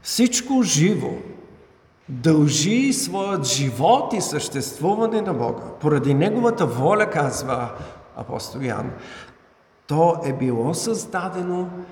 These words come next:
и продължава да съществува. Апостол Павел казва, че той поддържа всичко чрез своето могъщо слово. Това е нещо много важно.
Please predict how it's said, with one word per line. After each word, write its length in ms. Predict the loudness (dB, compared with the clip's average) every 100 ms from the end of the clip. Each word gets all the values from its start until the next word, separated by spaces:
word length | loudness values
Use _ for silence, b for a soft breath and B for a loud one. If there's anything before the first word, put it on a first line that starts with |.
| B -20 _
и 60 | -10
продължава 960 | -8 -8 -6 -6 -4 -4 -2 -2 -4
да 140 | -4 -6
съществува. 1000 | -8 -8 -10 -10 -8 -10 -12 -14 -14 -12
Апостол 400 | -6 -6 -4 0
Павел 280 | 2 2
казва, 260 | 0 0 0
че 240 | -2 -2
той 280 | 2 4 4
поддържа 580 | 2 0 2 0 2 0
всичко 680 | 0 0 0 0 -4 -4 -4
чрез 440 | -4 -2 -2 -2
своето 540 | -2 0 2 2 2
могъщо 1000 | 2 0 -2 0 0 -2 -2 2 4 2 B B B -14
слово. 480 | -12 -8 -8 -8 -10 -20 -20 -20 _ _ _ _ -6
Това 100 | 0
е 40 |
нещо 240 | 0 0 0
много 260 | 0 0
важно. 340 | 0 0 -2